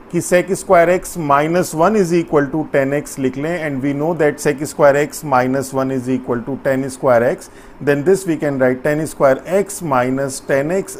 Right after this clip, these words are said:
is equal to zero। इस tan x को भी हम लोग लेफ्ट हैंड साइड में ले गए और यहाँ से हम लोग tan x कॉमन ले लें, then this become tan x minus one is equal to zero। That is again कि product of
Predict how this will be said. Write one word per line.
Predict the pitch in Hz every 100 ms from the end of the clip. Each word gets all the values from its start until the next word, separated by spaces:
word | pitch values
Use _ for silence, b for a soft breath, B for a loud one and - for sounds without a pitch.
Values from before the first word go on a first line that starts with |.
| 139
is | 117
equal | 123 117 120 113
to | 135 113
zero। | 127
इस | 139 -
tan | 135 135
x | 156 -
को | 160
भी | 139
हम | 135 123
लोग | 127 120
लेफ्ट | 120 -
हैंड | 127 123
साइड | 120 117
में | 123
ले | 120 120
गए | 180 190 B B B
और | 143 127
यहाँ | 135 180 196
से | 196
हम | 156
लोग | 151 - 151
tan | 135 156
x | 185 - 151
कॉमन | 131 131
ले | 127 120
लें, | 135 180 B B -
then | 139 139
this | 180 151
become | 143 143 135 131
tan | 131 131
x | 147 -
minus | 127 113 117 123 131
one | 120 120
is | 117 104
equal | 113 104 113 110
to | 120 101
zero। | 98 95 - B B -
That | 156 143 139
is | 160 143
again | 139 190 208 - - -
कि | 147 143 151 - - -
product | 143 156 170 -
of | 147